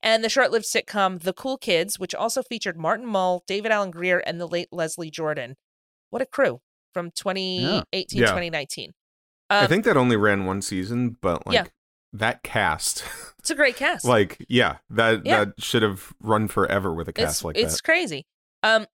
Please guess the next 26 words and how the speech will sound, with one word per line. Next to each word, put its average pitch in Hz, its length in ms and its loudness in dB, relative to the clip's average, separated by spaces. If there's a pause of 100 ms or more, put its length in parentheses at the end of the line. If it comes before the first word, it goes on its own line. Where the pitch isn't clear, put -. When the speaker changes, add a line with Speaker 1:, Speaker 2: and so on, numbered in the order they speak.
(140)
Speaker 1:
and 233 160 -2
currently, 240 680 0
she 233 500 -4
is 208 680 -6
soon 285 520 -4
going 190 420 0
to 196 180 -8
be 190 280 -8
a 165 320 -6
recurring 196 400 -6
character 165 440 -4
on 151 100 -6
the 160 80 -10
show 156 180 -6
Call 160 280 -6
Me 147 100 -12
Kat, 190 480 -2
where 170 140 -8
she 175 200 -10
will 160 160 -8 (120)
play 156 180 -2
the 151 140 -10
late 165 260 -8
Leslie 151 300 -12
Jordan's 135 420 -12
mother. 160 480 -4